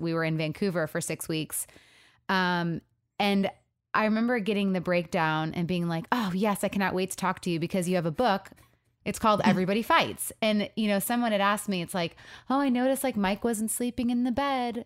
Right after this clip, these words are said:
Speaker 1: you know, while a few nights while you were in Canada." And I'm like, "Look, it's just sometimes we fight," <laughs> you know, and I'm like,
Speaker 2: Yeah.
Speaker 1: "And that's okay." Um,
Speaker 2: Yes.
Speaker 1: but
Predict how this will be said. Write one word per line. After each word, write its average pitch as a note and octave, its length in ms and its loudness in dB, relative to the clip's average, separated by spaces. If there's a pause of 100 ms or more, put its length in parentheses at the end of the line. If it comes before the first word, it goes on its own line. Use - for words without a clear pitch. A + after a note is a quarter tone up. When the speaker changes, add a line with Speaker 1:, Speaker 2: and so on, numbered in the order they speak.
(100)
Speaker 1:
you A3 120 0
know, G3 200 0
while F#3 340 0
a F#3 60 -6
few G#3+ 180 -2
nights G3+ 320 -2
while F#3+ 100 0
you F#3+ 140 0
were G3 60 -2
in G3+ 40 -4
Canada." A3+ 360 -2
And F3 160 0
I'm G#3 80 2
like, G3+ 160 -2
"Look, F3+ 400 -4 (720)
it's - 120 -10
just C4+ 180 -2
sometimes B3+ 520 0
we G#3 140 -2
fight," - 380 -2 (120)
<laughs> - 120 -20
you C4+ 320 2
know, A#3+ 100 4
and A#3+ 100 0
I'm G#3+ 80 0
like, G3+ 220 -4
Speaker 2:
Yeah. C4 300 2
Speaker 1:
"And A#3+ 100 2
that's A#3 260 -2 (160)
okay." G#3+ 640 0 (460)
Um, G#3+ 480 6
Speaker 2:
Yes. - 160 -6 (340)
Speaker 1:
but A3 240 2